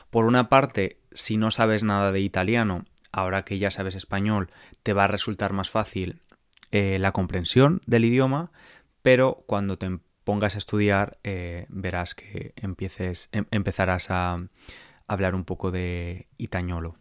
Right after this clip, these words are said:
¿no? <laughs> Esta mezcla un poco extraña del español y del italiano. Pero vamos, que si te vas a mudar a Italia, obviamente tiene sentido que aprendas italiano y que continúes también con el,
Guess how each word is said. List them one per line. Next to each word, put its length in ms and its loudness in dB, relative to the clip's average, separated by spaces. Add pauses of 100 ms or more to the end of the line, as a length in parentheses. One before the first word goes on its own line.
(140)
¿no? 200 -6 (100)
<laughs> 880 -12
Esta 180 -2
mezcla 480 -2 (440)
un 120 -4
poco 400 2
extraña 600 -4
del 120 -4
español 560 -10
y 100 -6
del 160 -4
italiano. 500 -8 (340)
Pero 180 4
vamos, 460 2
que 100 -4
si 140 -2
te 140 0
vas 180 2
a 60 4
mudar 260 8
a 60 8
Italia, 600 4
obviamente 560 -2
tiene 200 -4
sentido 380 -6
que 100 -6
aprendas 360 -8
italiano 520 0 (360)
y 120 2
que 120 0
continúes 760 -2
también 400 -8
con 200 -4
el, 320 -6